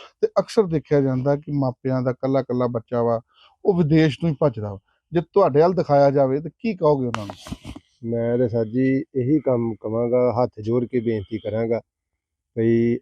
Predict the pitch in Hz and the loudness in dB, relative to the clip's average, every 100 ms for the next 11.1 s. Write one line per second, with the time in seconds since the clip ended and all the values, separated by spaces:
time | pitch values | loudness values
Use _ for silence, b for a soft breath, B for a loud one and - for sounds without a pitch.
0 | - 120 - 143 123 117 131 135 117 - | -4 -6 0 2 4 2 2 2 0 -4
1 | 120 120 110 107 113 123 123 _ _ _ | -2 -4 -4 -4 -2 -4 -6 _ _ _
2 | _ - 131 110 117 117 110 107 107 110 | _ -6 -4 -2 0 0 0 -2 -2 0
3 | 113 110 110 107 104 107 117 113 113 117 | -2 -2 -2 -2 -2 -2 0 0 0 0
4 | 117 120 113 107 107 104 _ 117 107 120 | 0 0 -2 -4 -6 -8 _ -10 -6 -8
5 | 107 - 104 107 113 101 101 113 110 - | -8 -10 -6 -6 -4 -4 0 0 -2 -8
6 | _ _ _ _ - 113 - 120 104 117 | _ _ _ _ -10 -10 -6 -6 -4 -4
7 | 107 113 107 110 113 113 113 107 95 101 | -4 -4 -2 -2 -2 0 0 -2 -4 -6
8 | 101 107 107 104 110 104 123 110 _ - | -4 -2 -4 -2 -4 -2 -2 -4 _ -6
9 | 110 98 101 - 151 175 196 202 - - | -6 -6 -4 -2 0 0 0 -2 -6 -2
10 | 143 135 135 147 151 147 127 - 135 139 | 2 2 2 0 0 -2 -2 -2 -2 -2